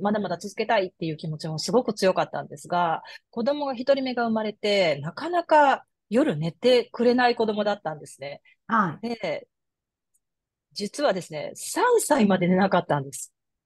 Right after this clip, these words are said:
Speaker 1: 三年間。で、あの、仕事もすごく忙しかったので、仕事に復帰をしまして、そこから保育園に走る毎日の、っていうのを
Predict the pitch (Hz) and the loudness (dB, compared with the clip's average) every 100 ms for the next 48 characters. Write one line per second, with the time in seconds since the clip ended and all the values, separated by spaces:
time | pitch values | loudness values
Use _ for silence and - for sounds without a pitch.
0 | _ _ 285 311 302 240 143 - - _ | _ _ 2 4 4 4 2 -2 -8 _
1 | _ _ _ - 269 226 160 - _ _ | _ _ _ 0 4 4 2 -2 _ _
2 | _ _ _ 180 170 160 151 151 151 147 | _ _ _ -2 -2 -4 -6 -4 -4 -4
3 | 147 - - _ _ _ _ _ _ _ | -2 -4 -8 _ _ _ _ _ _ _
4 | _ - - 277 302 330 302 277 - 233 | _ -8 -2 2 4 4 4 4 2 2
5 | 294 202 165 175 165 - 160 147 143 135 | 2 2 0 0 -2 -2 -6 -6 -8 -6
6 | 135 165 151 147 - - 233 269 269 247 | 0 2 2 0 -2 0 2 2 4 2
7 | 240 202 214 214 - 240 226 220 220 214 | 2 0 -4 -4 -4 2 2 2 0 0
8 | 220 - - 170 156 - 185 233 226 220 | -2 -4 -4 -2 -2 -6 -4 -2 0 0
9 | 208 196 202 202 202 226 196 117 123 - | 2 0 0 -2 -2 -4 -4 -6 -8 -6
10 | 160 220 202 165 180 175 147 - - 139 | -2 0 0 0 -2 -2 -6 -12 -16 -20
11 | 147 _ _ _ - 147 170 151 - 170 | -20 _ _ _ -6 -4 -4 -6 -4 -2
12 | 151 | -2